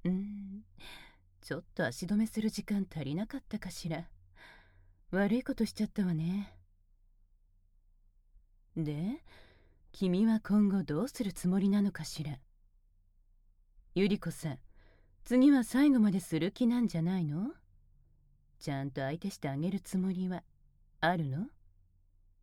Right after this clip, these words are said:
別に無理して付き合う必要ないのよ。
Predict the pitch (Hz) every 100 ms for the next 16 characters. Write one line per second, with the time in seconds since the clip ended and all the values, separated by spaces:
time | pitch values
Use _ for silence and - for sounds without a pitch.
0 | _ - - - - - - - - 214
1 | 254 262 269 262 240 320 311 214 - -
2 | 240 240 170 - 190 214 214 185 170 208
3 | 147 143 247